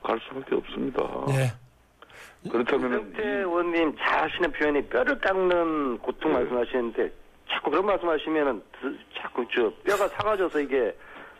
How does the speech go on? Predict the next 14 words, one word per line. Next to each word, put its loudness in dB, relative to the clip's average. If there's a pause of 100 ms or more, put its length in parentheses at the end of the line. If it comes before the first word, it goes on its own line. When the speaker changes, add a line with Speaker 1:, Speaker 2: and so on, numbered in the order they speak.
Speaker 3:
몸이 2
지탱할 0
수 -2
있겠습니까? -4
Speaker 1:
네, 0
저는 2
막 2
그런 0 (140)
측면에서, 2 (1040)
아, 4
우리 4
김용태 0 (840)
혁신위원장 0
내정자도 2